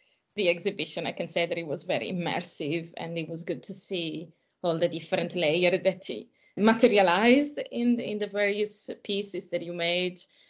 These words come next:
And it was an interesting journey that made us reflect a lot.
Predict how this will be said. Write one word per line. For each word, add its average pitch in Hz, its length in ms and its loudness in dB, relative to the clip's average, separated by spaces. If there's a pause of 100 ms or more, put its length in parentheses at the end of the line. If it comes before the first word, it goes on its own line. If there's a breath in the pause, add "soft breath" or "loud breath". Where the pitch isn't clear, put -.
(120)
And 180 140 -2
it 175 100 2
was 175 160 2
an 170 80 2
interesting 180 500 -2
journey 165 640 0
that - 280 -6
made 151 200 -4
us 139 220 -10
reflect - 480 -4
a 156 80 -4
lot. - 380 -8